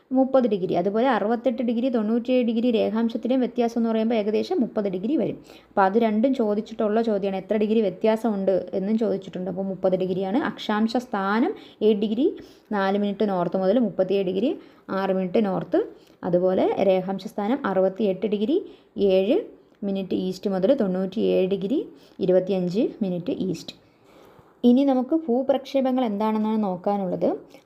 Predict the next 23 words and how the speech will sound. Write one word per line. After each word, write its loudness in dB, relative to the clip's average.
ഭൂമിയുടെ 4
ഉപരിതലം 2
വക്രമാണെങ്കിലും -2
ഭൂപടം 4
നിർമ്മിക്കേണ്ടത് -2
പരന്ന -2
പ്രതലത്തിലാണ്. 0
ഭൂമി 2
ഉരുണ്ടതാണ്, 0
പക്ഷേ -6
നമ്മളെ -4
ഭൂപടം 0
എന്ന് 0
പറയുന്ന 0
പരന്നാണ് 0
ഇരിക്കുന്നത്. -2
ഉരുണ്ട 4
പ്രതലത്തിലെ 2
സവിശേഷതകളെ -2
പരന്ന 2
പ്രതലത്തിലേക്ക് 0
മാറ്റി -2
വരയ്ക്കുന്നത് -2